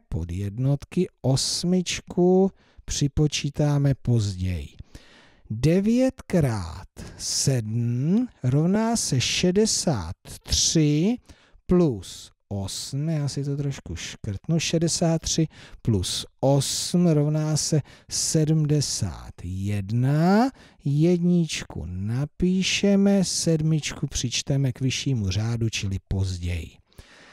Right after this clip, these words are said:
Devět krát čtyři násobím stovky rovná se třicet šest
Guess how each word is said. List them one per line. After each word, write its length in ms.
Devět 840
krát 440
čtyři 560
násobím 720
stovky 1200
rovná 600
se 380
třicet 760
šest 1300